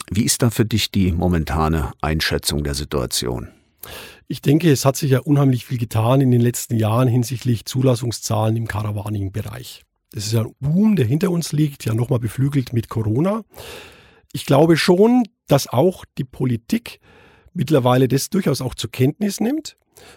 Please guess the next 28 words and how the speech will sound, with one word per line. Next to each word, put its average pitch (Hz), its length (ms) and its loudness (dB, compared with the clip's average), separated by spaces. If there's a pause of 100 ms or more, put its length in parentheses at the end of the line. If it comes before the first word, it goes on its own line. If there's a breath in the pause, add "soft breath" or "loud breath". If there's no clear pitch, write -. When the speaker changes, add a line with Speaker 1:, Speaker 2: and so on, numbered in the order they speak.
Speaker 2:
und 151 140 -6
immer 180 220 4
stärker 165 360 2
sich 180 180 -6
die 175 100 -8
Frage 151 380 0
stellt, 151 340 2
ja, 139 280 4 (300 loud breath)
muss 165 220 -2
man 170 140 6
was 143 180 2
regulieren 131 460 2
oder 123 180 -6
eben 117 260 -4
nicht? - 380 -4
Das - 80 -12
fängt - 360 -4
damit 143 240 2
an, 131 200 0
wo 120 80 0
man 127 280 0 (160)
das 113 140 -8
Fahrzeug 117 360 -6
stehen 180 240 4
lassen 160 280 0
kann, 139 340 2 (640 loud breath)
geht 151 220 -2
darüber 139 440 2